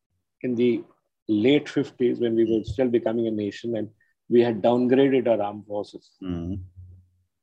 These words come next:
Speaker 1: to the time when we lost the war in sixty-two.
Speaker 2: Yeah.
Speaker 1: To the point that we started developing, that we started creating in this Chinaman
Speaker 2: Hmm.
Speaker 1: the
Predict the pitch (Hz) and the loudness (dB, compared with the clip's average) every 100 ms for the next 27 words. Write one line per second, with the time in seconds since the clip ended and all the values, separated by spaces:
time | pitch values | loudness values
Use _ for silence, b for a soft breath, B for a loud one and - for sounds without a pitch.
0 | - 151 117 - 135 151 156 143 127 110 | 2 2 2 2 2 4 2 0 0 4
1 | 135 143 - 131 113 117 113 113 110 - | 4 4 0 -2 2 2 2 -6 -10 -10
2 | 104 - 107 85 _ _ - 95 - - | -8 -4 -6 -6 _ _ -8 -8 -8 -20
3 | _ _ _ _ _ _ _ _ - 131 | _ _ _ _ _ _ _ _ -8 -6
4 | 135 170 202 214 107 175 170 165 156 107 | -4 -2 -2 -2 -2 -2 0 0 0 0
5 | 110 131 147 147 131 120 117 127 123 - | 4 6 4 0 -4 -4 -2 0 0 -2
6 | _ 117 120 135 143 139 139 127 120 117 | _ 0 2 2 0 -2 -2 0 -2 -2
7 | 117 117 113 107 95 _ _ _ - 101 | -2 0 0 -2 -4 _ _ _ 0 0
8 | 90 82 | 0 -2